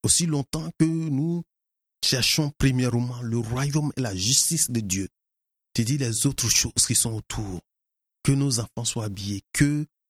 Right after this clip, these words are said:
nous ayons un toit où dormir, payer notre loyer, payer toutes ces choses,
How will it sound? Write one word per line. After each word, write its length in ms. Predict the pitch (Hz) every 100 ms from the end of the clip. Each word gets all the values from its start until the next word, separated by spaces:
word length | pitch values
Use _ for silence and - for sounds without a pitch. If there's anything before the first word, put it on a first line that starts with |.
| _ _ _ _ -
nous 280 | 123 135
ayons 220 | 117 117 127
un 120 | 127 -
toit 220 | 135 113 117 _ _ _ _ _
où 120 | 143 127
dormir, 440 | 113 104 113 104 -
payer 260 | 117 123
notre 320 | 135 131 - 113
loyer, 320 | 101 104 104
payer 340 | - 123 139
toutes 180 | - 165
ces 160 | - 117
choses, 340 | - 135 117